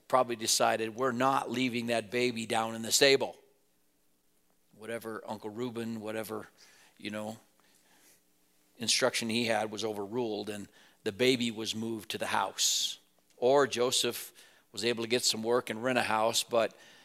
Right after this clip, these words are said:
there's more room now, and so the baby is moved into the house. And so when we see these, uh, these scenes, the manger scenes where you have the shepherds and all the animals, then you have the camels, and the three kings of Orient are,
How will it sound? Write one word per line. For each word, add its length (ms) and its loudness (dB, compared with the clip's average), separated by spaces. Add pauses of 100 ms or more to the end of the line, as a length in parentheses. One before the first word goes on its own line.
(960)
there's 220 -12
more 200 2
room 340 0
now, 360 4
and 120 -6
so 320 2
the 100 -8
baby 420 -2
is 120 -4
moved 260 -6
into 160 -6
the 100 -8
house. 480 -2
And 80 -6
so 280 4 (300)
when 180 -2
we 160 4
see 580 4 (200)
these, 380 2
uh, 200 6
these 240 0
scenes, 720 4
the 100 -6
manger 420 2
scenes 520 2
where 120 -2
you 120 2
have 340 4
the 80 -6
shepherds 680 2
and 160 -4
all 160 2
the 180 -2
animals, 460 0
then 140 -4
you 80 0
have 140 0
the 60 -4
camels, 580 0 (280)
and 120 0
the 60 2
three 240 -2
kings 340 0
of 100 -2
Orient 360 2
are, 340 0